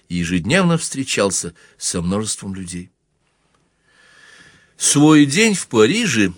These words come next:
Аль-Кубайси начинал с того, что отправлялся на бульвар Сен-Жермен.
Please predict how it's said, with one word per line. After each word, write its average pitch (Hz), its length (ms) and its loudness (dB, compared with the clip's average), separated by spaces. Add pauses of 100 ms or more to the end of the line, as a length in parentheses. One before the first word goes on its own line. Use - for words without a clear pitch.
(160)
Аль-Кубайси 104 960 -2
начинал 95 480 -2
с - 140 -4
того, 151 420 -2 (380)
что - 260 -8
отправлялся 123 680 0
на 110 80 -2
бульвар 98 380 2 (320)
Сен-Жермен. 95 760 0